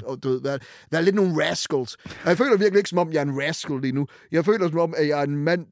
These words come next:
der tigger og beder mennesker om at ikke at se den, for bare at redde noget, der er tilbage af både deres egen værdighed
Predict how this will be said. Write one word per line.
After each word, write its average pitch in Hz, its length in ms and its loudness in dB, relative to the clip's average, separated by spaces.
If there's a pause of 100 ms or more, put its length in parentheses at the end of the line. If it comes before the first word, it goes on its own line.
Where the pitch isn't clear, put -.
(160)
der 156 80 2
tigger 165 300 -2
og 143 160 -2
beder 156 360 -2
mennesker 156 240 0
om 151 100 -2
at 123 80 -6
ikke 160 160 -2
at 156 80 -2
se 151 180 -4
den, 143 140 -6
for 147 120 -4
bare 143 180 -4
at 139 160 -6
redde 147 460 0
noget, 160 200 0
der 160 60 0
er 135 40 -2
tilbage 139 340 -2
af 131 100 -4
både 143 140 -2
deres 135 160 -6
egen 143 260 -4
værdighed 139 460 -4